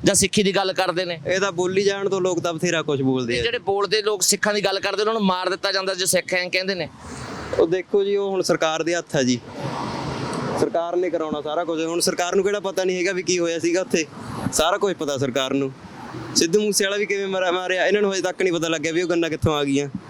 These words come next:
Speaker 1: ਸਿੱਧੂ ਮੂਸੇ ਵਾਲਾ ਸਰਕਾਰ ਨੇ ਮਰਵਾਇਆ?
Speaker 2: ਹਾਂ, ਉਹਨਾਂ ਨੇ ਮਰਵਾਇਆ, ਹੋਰ ਕੀ ਨਹੀਂ ਮਰਵਾਇਆ ਉਹ?
Speaker 1: ਉਹਦੇ ਤੋਂ ਕੀ ਖਤਰਾ?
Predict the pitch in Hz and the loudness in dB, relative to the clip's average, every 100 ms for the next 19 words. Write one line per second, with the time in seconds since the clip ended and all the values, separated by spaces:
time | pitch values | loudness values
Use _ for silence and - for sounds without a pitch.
0 | - - - - - - - - - - | -4 -4 -4 -10 -10 -10 -10 -10 -4 -4
1 | 165 208 220 220 220 190 190 208 196 196 | -2 0 2 2 4 2 4 2 2 -2
2 | 196 190 - - - - - 135 135 175 | -4 -10 -16 -14 -10 -6 -2 2 4 4
3 | 214 240 226 214 220 214 202 220 220 214 | 4 2 2 0 -2 -2 0 0 2 0
4 | 202 202 202 180 - - 214 240 202 185 | -2 -4 -4 -6 -4 -2 0 0 2 2
5 | 156 151 | 2 -2